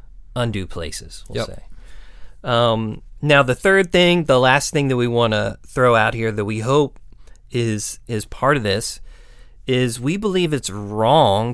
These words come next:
Speaker 1: to divide the body of Christ and draw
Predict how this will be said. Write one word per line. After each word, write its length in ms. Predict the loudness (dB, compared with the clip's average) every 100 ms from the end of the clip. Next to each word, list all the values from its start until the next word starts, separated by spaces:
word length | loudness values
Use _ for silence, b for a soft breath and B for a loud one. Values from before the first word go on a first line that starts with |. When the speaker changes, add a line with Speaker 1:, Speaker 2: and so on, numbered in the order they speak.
| -6
Speaker 1:
to 100 | -6
divide 1000 | -4 -4 -4 0 4 6 6 4 0 -4 -16 -20 -20 -20 -20 -20 -20
the 160 | -10 -4
body 360 | 2 2 4 0
of 120 | -2
Christ 440 | -4 -2 -4 -8 -8
and 160 | -8
draw 640 | -6 0 2 4 4 2